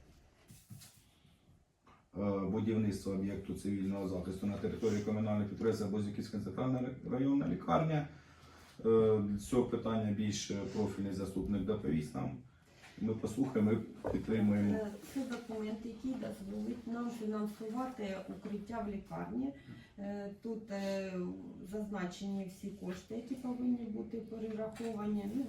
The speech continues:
Speaker 2: такий процесуальний документ, без якого неможливо фінансування із бюджет-, ну, бюджетних коштів.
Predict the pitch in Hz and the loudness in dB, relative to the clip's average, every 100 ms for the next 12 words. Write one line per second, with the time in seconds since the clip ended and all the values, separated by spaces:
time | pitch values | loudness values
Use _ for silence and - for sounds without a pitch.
0 | - - 214 208 - - - - - 185 | -4 -4 -4 -6 -12 -20 -20 -18 -14 -12
1 | 185 208 233 214 208 208 202 208 226 254 | -8 -8 -4 0 2 0 -2 -6 0 0
2 | 320 294 202 208 208 202 208 202 208 254 | 2 -2 -4 -4 -4 -4 -4 -4 -6 -4
3 | 247 214 196 185 185 190 190 185 220 196 | -4 -2 -2 -2 -4 -4 -6 -6 -6 -6
4 | 180 190 185 180 185 208 196 170 - 170 | -6 -6 -6 -6 -6 -4 -2 -4 -4 -10
5 | 165 175 165 190 196 180 170 180 190 - | -8 -8 -8 -8 -6 -6 -6 -8 -8 -10
6 | 165 - - - - | -12 -12 -18 -18 -18